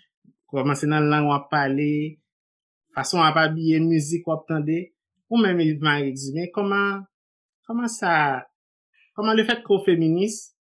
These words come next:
Alò, m pa t mande w sou feminis non, men m panse sa, gen <laughs> <laughs> moun ki pètit la. eh, Men kòman, le... wi,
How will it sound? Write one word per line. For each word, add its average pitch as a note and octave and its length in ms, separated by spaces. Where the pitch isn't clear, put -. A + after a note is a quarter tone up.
Alò, D3 160
m E3+ 80
pa D#3+ 80
t - 160
mande F#3 220
w E3 60
sou D#3 160
feminis D3 360
non, F#3 120
men C#3 120
m C#3 60
panse D3 260
sa, F#3 140
gen F#3+ 120
<laughs> - 0
<laughs> - 20
moun G3+ 160
ki F#3+ 140
pètit E3+ 360
la. F3 220
eh, D3 320
Men F#3+ 180
kòman, A3 340
le... A3 80
wi, D#4+ 200